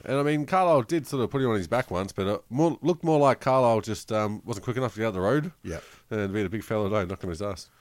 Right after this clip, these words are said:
Speaker 2: Uh, what's amazing is, uh, you know, big score line, won by eight goals, seven goals.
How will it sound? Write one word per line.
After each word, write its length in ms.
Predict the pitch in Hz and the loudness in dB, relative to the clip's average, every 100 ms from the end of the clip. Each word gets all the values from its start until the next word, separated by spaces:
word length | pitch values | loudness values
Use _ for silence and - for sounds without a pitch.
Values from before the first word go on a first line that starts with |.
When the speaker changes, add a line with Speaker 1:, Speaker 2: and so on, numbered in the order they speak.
| - - - - | -20 -20 -20 -6
Speaker 2:
Uh, 100 | 240 | -4
what's 240 | 208 247 180 | 0 0 2
amazing 420 | 175 190 135 110 | 2 2 0 -2
is, 260 | 104 - | -4 -2
uh, 300 | 110 104 101 95 | 0 0 0 -4
you 140 | 123 | -4
know, 80 | 90 | -4
big 260 | 92 170 117 | -2 -2 -2
score 280 | - 104 | -4 -2
line, 340 | 101 104 101 82 _ 117 | 0 0 -2 -6 _ -10
won 360 | 113 123 107 | -2 0 2
by 280 | 101 92 90 | 2 0 -2
eight 140 | 98 | -8
goals, 400 | - 98 95 85 - | -6 -6 -4 -6 -4
seven 220 | 110 92 | -4 -2
goals. 400 | 98 104 101 | -2 -2 -4